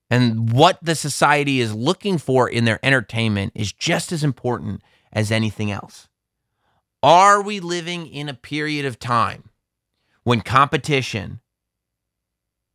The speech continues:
is as good of a thing as it was in nineteen eighty-four, in nineteen ninety-six?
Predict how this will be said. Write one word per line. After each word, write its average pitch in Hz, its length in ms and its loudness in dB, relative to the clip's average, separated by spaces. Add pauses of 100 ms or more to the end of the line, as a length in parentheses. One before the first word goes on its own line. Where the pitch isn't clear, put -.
(800)
is 117 180 -2 (120)
as 123 260 4
good 135 280 0
of 151 100 0
a 147 80 0
thing 104 540 -2 (120)
as 110 220 -2
it 117 100 -2
was 98 560 -2 (840)
in 104 100 0
nineteen 107 300 0
eighty-four, 123 600 -2 (1000)
in 98 120 -2
nineteen 104 260 -2
ninety-six? 131 720 -2